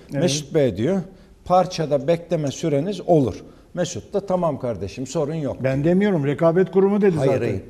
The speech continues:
Speaker 2: Biz, biz sigortalıyı
Speaker 1: Tamam,
Speaker 2: da
Speaker 1: anladım.
Speaker 2: bilgilendiriyoruz bu anlamda.
Speaker 1: Anladım, evet.
Speaker 2: Yani mini onarım yok dediniz. Zaten mini onarım öyle çok ciddi bir şey yok da,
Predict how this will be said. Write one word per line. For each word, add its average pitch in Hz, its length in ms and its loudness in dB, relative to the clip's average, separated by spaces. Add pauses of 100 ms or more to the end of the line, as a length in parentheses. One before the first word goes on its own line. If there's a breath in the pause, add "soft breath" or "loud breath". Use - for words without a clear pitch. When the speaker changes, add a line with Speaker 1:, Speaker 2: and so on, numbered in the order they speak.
(140)
Speaker 2:
Biz, 135 320 -6
biz - 140 -2
sigortalıyı 160 480 2
Speaker 1:
Tamam, 135 180 4
Speaker 2:
da 131 40 2
Speaker 1:
anladım. 127 100 0
Speaker 2:
bilgilendiriyoruz 151 1040 0
bu 107 100 -2
anlamda. 95 320 -2
Speaker 1:
Anladım, 131 500 0
evet. 110 140 -6 (420 loud breath)
Speaker 2:
Yani 165 500 -6
mini 175 260 -4
onarım 185 440 0
yok 185 260 -2
dediniz. 139 340 -4
Zaten 170 340 -2
mini 170 200 -6
onarım 165 380 -4
öyle 165 200 0
çok 170 300 -4
ciddi 165 320 -6
bir 151 40 -6
şey 156 260 -4
yok 185 280 -4
da, 139 100 -6